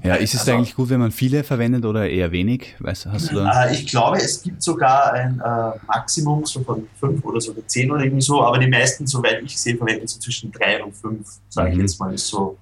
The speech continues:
Speaker 1: Also ja, wenn man zum Beispiel Übersetzungsdienst anbietet, dann hat man Deutsch, Englisch und Übersetzung, die drei Tags so auf der Art.
Speaker 2: Ja, so ungefähr. Also man sollte es jetzt nicht so, äh, übertreiben und das halt in allen möglichen Variationen reinstopfen, dass man, äh, falls das jetzt überhaupt geht, ich bin mir eben grad nicht genau sicher, aber ich glaub,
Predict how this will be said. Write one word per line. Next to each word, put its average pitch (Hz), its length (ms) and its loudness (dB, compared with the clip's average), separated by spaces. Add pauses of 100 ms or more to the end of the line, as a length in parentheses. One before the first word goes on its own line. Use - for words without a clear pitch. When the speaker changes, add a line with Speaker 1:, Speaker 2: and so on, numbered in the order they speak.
(100)
Speaker 1:
Also 95 240 -2
ja, 98 220 4
wenn 101 100 4
man 104 140 2
zum 113 100 0
Beispiel 107 160 2
Übersetzungsdienst 101 640 0
anbietet, 90 400 -2
dann 92 140 2
hat 95 80 -2
man 92 140 0
Deutsch, 90 260 0
Englisch 87 380 0
und 92 100 0
Übersetzung, 78 640 -2
die - 140 -8
drei 78 220 -2
Tags - 340 -6
so - 80 -4
auf - 100 -8
der - 160 -6
Art. - 140 -10
Speaker 2:
Ja, 113 180 4
so 147 140 2
ungefähr. 135 340 2
Also 135 140 2
man 139 100 2
sollte 139 200 2
es - 60 -2 (100)
jetzt - 100 -6
nicht 127 240 2
so, 123 420 2 (460)
äh, 110 340 2 (200)
übertreiben 127 640 2
und 123 160 -2
das 117 140 -2
halt 117 220 -2
in 127 280 0
allen 123 220 4
möglichen 123 380 0
Variationen 117 760 0
reinstopfen, 117 680 -2
dass 117 200 -2
man, 107 160 -2
äh, 104 260 0
falls 127 220 2
das 117 160 -2
jetzt 117 140 -6
überhaupt 123 360 -2
geht, 123 160 0
ich 120 140 -6
bin 131 100 2
mir 120 160 4
eben - 240 -4
grad - 220 -10
nicht - 160 -12
genau 104 160 -6
sicher, 104 340 -2
aber 101 120 0
ich 104 100 -8
glaub, 104 260 0